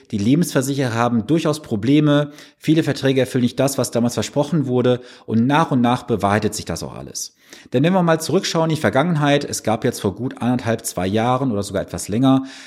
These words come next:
die Mitteilung mehrmals auch in den Medien, dass rund zwanzig Lebensversicherer in der sogenannten engen Manndeckung der bafin sind. Das heißt also, da gab's gewisse Vorschriften, die halt nicht erfüllt wurden von den Zahlen her und man wusste also, den Versicherern geht's nicht gut.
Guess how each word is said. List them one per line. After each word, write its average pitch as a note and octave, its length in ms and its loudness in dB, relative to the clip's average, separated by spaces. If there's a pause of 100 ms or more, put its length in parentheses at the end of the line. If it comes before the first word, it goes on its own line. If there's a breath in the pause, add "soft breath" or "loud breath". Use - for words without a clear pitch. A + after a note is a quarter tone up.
(140 loud breath)
die A#2+ 60 0
Mitteilung E3 480 2
mehrmals F3 420 2
auch C3+ 140 -2
in A#2+ 100 -2
den G#2 80 2
Medien, C#3+ 480 2 (240 loud breath)
dass - 300 -2
rund A#2+ 180 2
zwanzig F3 440 -2
Lebensversicherer C#3 1080 -2
in B2 120 0
der A#2 120 4
sogenannten A#2+ 420 2
engen A#2 300 2
Manndeckung A#2+ 400 0
der A#2 100 2
bafin F2+ 400 -4
sind. B1+ 300 -14 (280 soft breath)
Das - 200 -6
heißt E3 200 2
also, A#2 180 -4
da G#2+ 100 0
gab's G#2+ 220 0
gewisse G2+ 220 -4
Vorschriften, E3 640 -2
die B2+ 120 -2
halt G2+ 120 -2
nicht G#2+ 120 -6
erfüllt F3+ 400 0
wurden D3+ 400 0
von - 160 -2
den F#2+ 120 0
Zahlen D3+ 380 0
her B2+ 280 2 (380 loud breath)
und C#3 300 2
man A2+ 200 2
wusste D3 340 0
also, A#2+ 340 2
den A#2+ 220 2
Versicherern A2 420 0
geht's A#2 220 -2
nicht D3+ 200 -2
gut. - 280 -14